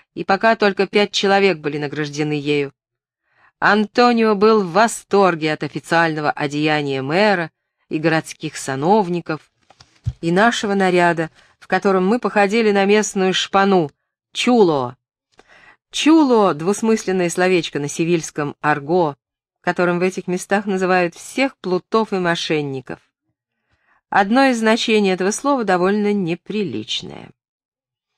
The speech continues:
Чудесный, но очень утомительный был день, и в этом удивительном и прекрасном городе нас принимали и развлекали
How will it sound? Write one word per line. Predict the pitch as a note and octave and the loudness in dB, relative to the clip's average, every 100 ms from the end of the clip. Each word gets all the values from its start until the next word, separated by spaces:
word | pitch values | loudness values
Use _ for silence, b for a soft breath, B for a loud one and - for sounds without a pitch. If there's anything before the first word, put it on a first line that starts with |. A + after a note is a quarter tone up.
| _ _ _ _ _ _ _ _ _ - | _ _ _ _ _ _ _ _ _ -4
Чудесный, | - C4 C#4 D#4+ C4 A#3 | 0 2 4 4 4 2
но | A3 C#4 | 4 4
очень | D#4 B3 | 0 -2
утомительный | A#3+ A3+ A#3+ B3+ F3 E3 | 0 2 0 -2 -4 -4
был | D#3 D3+ | -4 -6
день, | C#3+ D#3 D3+ C#3+ C3+ _ _ _ - | -2 -2 0 -4 -10 _ _ _ -8
и | E3 | -4
в | |
этом | F3 F3 | -2 -2
удивительном | F3 E3+ F3+ G3+ - E3+ D#3+ D3+ | -2 0 0 0 -4 -6 -6 -8
и | D#3 | -12
прекрасном | - D3+ - D3+ D3 - C3+ C3 | -10 -8 -4 -4 -4 -10 -12 -2
городе | F3 C4 A#3+ A3 G#3 G#3 _ _ _ _ _ - | 0 0 -2 -8 -10 -10 _ _ _ _ _ -6
нас | E3 G#3 A#3+ | 0 0 -2
принимали | - G#3+ G3+ F#3+ F#3+ G#3 F#3+ | -4 -2 2 2 2 2 0
и | - D#3+ | -2 -2
развлекали | E3 D3 C#3+ C#3+ F3+ F#3+ F#3 F3+ | -2 -6 -6 -4 0 2 2 -2